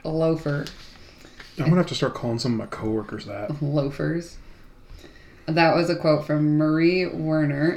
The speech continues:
Speaker 1: a native that grew up there in the sixties.
Speaker 2: Hmm.
Speaker 1: He is said to glow bright green, and that he has no face. He is doomed to wander after a tragic power plant accident, and he chases away people parked in certain parts of the road.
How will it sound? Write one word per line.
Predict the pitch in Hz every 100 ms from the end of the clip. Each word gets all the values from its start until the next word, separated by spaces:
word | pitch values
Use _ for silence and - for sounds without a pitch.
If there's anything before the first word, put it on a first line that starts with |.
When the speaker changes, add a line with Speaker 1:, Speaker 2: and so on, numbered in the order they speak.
| -
Speaker 1:
a |
native | 151 156 156 147 147
that | - -
grew | 151 151
up | 151 147 -
there | 147 139
in | - 143 139
the | 151
sixties. | - - - - 160 - - - - - - - - -
Speaker 2:
Hmm. | 240 165 - - - - -
Speaker 1:
He | 160
is | 156 151
said | 170 147 139
to | - 170 165 156 147 - - - -
glow | 175 196 208
bright | - 185 196
green, | 156 202 196 151
and | - 151
that | 151
he | 156
has | 160 180 185
no | 190 180
face. | - 175 170 151 - - - - - - - - - -
He | - 202
is | 175 156
doomed | 147 185 202 202
to |
wander | 202 160 160 185 160
after | 147 147 165
a | 151
tragic | - 170 175 175
power | - 170 185
plant | 185 165 156 165
accident, | 151 147 160 151 151 - - - -
and | 165
he | 165
chases | - 196 202 185
away | 175 180
people | 180 180 160 156
parked | 151 175 170 -
in | 151
certain | 151 170 165
parts | 165 170 165
of | 165
the | 160
road. | 156 151 151